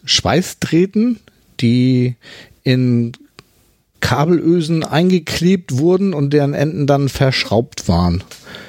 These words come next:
Also ich fand das super beeindruckend. Äh, als Haut hatte Olga übrigens weiße Gase, die mit so Druckknöpfen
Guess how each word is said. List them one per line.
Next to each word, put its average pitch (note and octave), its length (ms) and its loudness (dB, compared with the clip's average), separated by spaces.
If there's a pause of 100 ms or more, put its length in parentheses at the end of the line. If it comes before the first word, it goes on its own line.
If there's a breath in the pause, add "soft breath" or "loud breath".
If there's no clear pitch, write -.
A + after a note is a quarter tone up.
(600 loud breath)
Also F#2 160 0
ich - 200 -2
fand B2+ 240 -2
das B2 260 0
super E3+ 280 0
beeindruckend. C#3 920 -2 (600 loud breath)
Äh, A#2+ 80 0
als B2 380 0
Haut F#3+ 220 2
hatte F3+ 200 0
Olga E3 240 2
übrigens D3 420 -2
weiße C3 560 0 (180)
Gase, E3 420 0
die D3 100 -2
mit C3 140 0
so C#3 100 2
Druckknöpfen A2 920 0